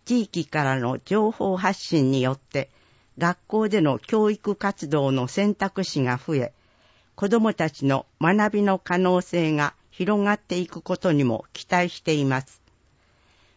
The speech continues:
また、子どもたちの元気な声で町が活性化し、通学区域外から通う子どもたちが増えることで、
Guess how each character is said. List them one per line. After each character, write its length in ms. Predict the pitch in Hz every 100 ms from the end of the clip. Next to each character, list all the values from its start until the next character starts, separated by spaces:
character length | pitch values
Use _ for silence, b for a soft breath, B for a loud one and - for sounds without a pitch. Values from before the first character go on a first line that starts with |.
| _
ま 140 | 156 160
た、 240 | 151 156 _ _ _
子 140 | - 185
ど 120 | 220
も 120 | 233
た 180 | - 165
ち 180 | - 139
の 200 | 131 - -
元 240 | 202 233 208
気 160 | -
な 160 | 165 139
声 340 | - 180 156
で 220 | 127 123 - -
町 340 | 160 - 226
が 180 | 202 139
活 280 | - 151 -
性 220 | 175 165
化 160 | -
し、 300 | 151 - 131 - b b b b b b _
通 260 | 226 233
学 340 | 226 220 - 190
区 180 | 220
域 240 | 226 - 220
外 280 | 185 147 135
か 200 | 147 131
ら 180 | 120 - -
通 120 | 185 202
う 140 | 202 190
子 160 | -
ど 120 | 190 196
も 120 | 185
た 160 | 156
ち 160 | 151 -
が 180 | 139 139
増 100 | -
え 120 | 220 190
る 100 | 143
こ 160 | 151
と 140 | 156 143
で、 180 | 120